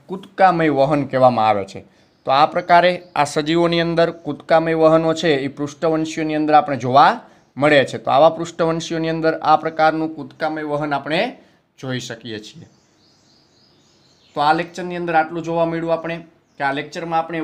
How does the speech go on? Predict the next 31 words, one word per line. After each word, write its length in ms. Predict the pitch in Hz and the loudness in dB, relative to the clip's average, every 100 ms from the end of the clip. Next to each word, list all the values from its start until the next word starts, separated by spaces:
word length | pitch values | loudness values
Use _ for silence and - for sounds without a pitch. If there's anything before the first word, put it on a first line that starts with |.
| 147 | -6
ઉર્મિવેગનું 560 | 143 160 160 160 165 147 | -4 -2 -2 -4 -6 -8
નિર્માણ 320 | 135 160 165 160 | -4 -4 -4 -8
અને 120 | 139 139 | -10 -8
વહન 240 | 135 147 170 165 | -6 -6 -6 -6
કેવી 200 | 156 156 | -6 -6
રીતના 300 | 160 160 160 | -8 -8 -8
થાય 160 | 160 156 | -6 -8
છે 60 | 143 135 | -8 -6
એ 100 | 147 | -6
જોયું. 220 | 139 120 107 | -6 -8 -12
તો 60 | 139 | -10
આને 140 | 143 160 | -6 -4
આપણે 260 | 160 160 160 131 | -4 -4 -8 -8
વીડિયોમાં 460 | 139 160 165 165 160 | -8 -6 -6 -6 -8
ત્રણ 220 | - 175 170 | -6 -4 -4
ટુકડામાં 440 | 170 165 165 156 139 | -8 -8 -6 -4 -4
ડિવાઇડ 300 | 143 135 - | -2 -4 -6
કર્યો 240 | 123 113 104 | -8 -8 -10
છે. 80 | 104 92 _ _ - | -14 -20 _ _ -14
શું 120 | 165 | -10
કામ? 200 | 170 202 220 | -4 -4 -4
કે 60 | 202 | -12
તમને 220 | 185 175 160 | -8 -8 -8
સરળતાથી 500 | 151 165 165 151 135 | -6 -6 -6 -10 -12
સમજાઈ 400 | - 165 160 143 110 | -4 -2 0 -2 -4
જાય 140 | 117 | -8
એટલા 200 | 135 139 110 | -8 -10 -10
માટે. 140 | 104 | -12
કેમ 120 | 135 139 | -14 -12
કે 60 | 135 | -12
નકર 200 | 127 | -12